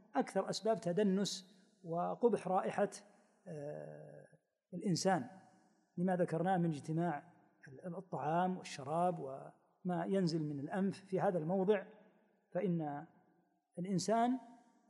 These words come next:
قد يكون على شاربه ما لا يشعر به بعد أن يشرب لبنًا أو عصيرًا أو غيره، ويكون هذا في وجهه ماثلًا وهو لا يدري، ثم ييبس وينتن هذا الموضع وهو لا يشعر، فينبغي بالمؤمن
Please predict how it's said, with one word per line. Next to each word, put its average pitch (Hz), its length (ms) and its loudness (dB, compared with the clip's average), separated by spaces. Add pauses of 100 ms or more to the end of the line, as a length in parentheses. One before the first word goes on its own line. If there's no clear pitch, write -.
(120)
قد 196 160 2
يكون 202 340 2
على 175 220 2
شاربه 208 420 4
ما 254 160 4
لا 226 360 4
يشعر 175 320 0
به 156 160 -4
بعد 147 220 -10
أن 170 120 -6
يشرب 156 440 -6
لبنًا 170 540 2
أو - 120 -16
عصيرًا 175 500 0
أو 151 120 -8
غيره، 208 260 -2 (480)
ويكون 240 380 2
هذا 220 220 0
في 214 260 -6
وجهه 175 540 2 (420)
ماثلًا 185 540 2
وهو 170 160 0
لا 165 180 2
يدري، 127 280 -4 (120)
ثم 233 340 2 (760)
ييبس 208 640 4 (420)
وينتن 208 1200 2
هذا 156 280 -2
الموضع 208 400 2
وهو 185 160 4
لا 135 160 -4
يشعر، - 240 -14
فينبغي 175 400 0
بالمؤمن 170 420 -2